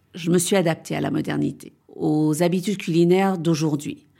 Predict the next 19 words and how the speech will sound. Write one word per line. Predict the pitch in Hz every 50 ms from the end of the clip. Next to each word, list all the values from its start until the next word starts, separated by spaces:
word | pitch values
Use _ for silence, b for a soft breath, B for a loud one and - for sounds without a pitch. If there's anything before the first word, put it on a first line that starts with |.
| B B B B B B B B _ -
Ça | - - - 165 156 156
m'intéresse | 160 165 160 165 175 185 175 190 180 175 175 175 170 - -
pas | - 208 202 208 214
de | 185 170 170
rester, | 160 160 165 156 147 - - - - 190 190 196 202 196 185
euh, | 170 156 156 151 151 147 147 143 143 139 139 143 143 147
fossilisée. | 147 147 - 185 170 170 - 185 165 175 175 151 135 147 143 139 - _ _ _ _ B B B B B B B B B B B B B
Je | - 156 143 147
voudrais | 147 160 165 160 175 170 180 190 196 185
que | 190 -
cette | 160 - 170 160 -
cuisine | - - 170 165 175 180 175
ashkénaze, | 165 160 - - 160 151 160 180 190 202 214 202 202 196
elle | - 151 156 147
soit | 147 - - - 170 165 160 175 - - _ _ -
un | 185 190 196
petit | 185 - - 170
peu | - 175
plus | 160 - - - - 175 180 180 180 180 175 175 175 175 170 170 165 165 160 156 156 151 147 147 147